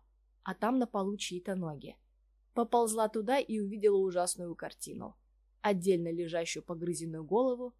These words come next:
и тело. В этот же момент желудок скрутило и меня вырвало, а потом еще и еще, потому что я увидела то, что было внутри меня. Рвало меня долго и основательно,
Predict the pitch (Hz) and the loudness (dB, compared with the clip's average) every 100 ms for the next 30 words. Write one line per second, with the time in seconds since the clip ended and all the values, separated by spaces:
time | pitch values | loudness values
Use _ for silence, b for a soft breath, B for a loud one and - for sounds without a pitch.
0 | _ _ 214 202 - 156 - - _ _ | _ _ -6 -4 -4 -6 -6 -12 _ _
1 | _ _ _ _ _ _ _ 240 302 277 | _ _ _ _ _ _ _ 2 4 2
2 | 220 233 226 233 208 214 208 180 185 - | 0 0 2 2 4 4 2 -2 -6 -2
3 | 202 190 262 247 202 202 190 180 262 208 | -2 0 2 6 6 6 0 2 2 4
4 | 180 170 b b b - - - 196 190 | 2 0 b b b 0 2 2 2 0
5 | - 254 247 208 196 185 - 226 - 214 | -2 2 4 4 4 -2 -2 -4 -4 -2
6 | 202 - 202 190 185 190 185 180 240 - | -2 0 0 0 -2 0 2 2 0 -4
7 | 190 175 202 185 185 175 185 180 185 175 | -2 2 0 0 -2 -4 -4 -4 -6 -6
8 | 151 - b b b b 240 285 320 269 | -6 -8 b b b b 4 6 6 4
9 | 220 190 175 247 247 190 185 180 - 175 | 4 4 6 4 4 -2 0 0 0 -2
10 | 180 208 208 202 185 | 0 0 0 -6 -6